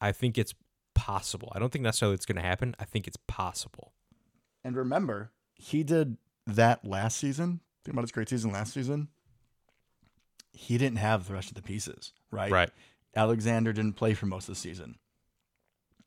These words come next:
Speaker 2: And even Quay Walker, I think, is gonna be a step up in coverage as opposed to Henry Black, right?
Speaker 1: Mm-hmm.
Speaker 2: Like, that's the replacement. Instead of three safeties, you have the two linebackers.
Speaker 1: Mm-hmm.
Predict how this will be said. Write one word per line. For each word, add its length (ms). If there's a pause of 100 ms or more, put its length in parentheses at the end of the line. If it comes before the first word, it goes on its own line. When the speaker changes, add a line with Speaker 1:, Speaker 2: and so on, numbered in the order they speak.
(160)
Speaker 2:
And 100
even 200
Quay 140
Walker, 360
I 60
think, 220
is 100
gonna 140
be 100
a 40
step 280
up 100
in 100
coverage 560 (420)
as 120
opposed 280
to 60
Henry 200
Black, 360
right? 220
Speaker 1:
Mm-hmm. 100
Speaker 2:
Like, 140
that's 240
the 100
replacement. 580
Instead 180
of 80
three 200
safeties, 500
you 40
have 60
the 80
two 200
linebackers. 880 (240)
Speaker 1:
Mm-hmm. 280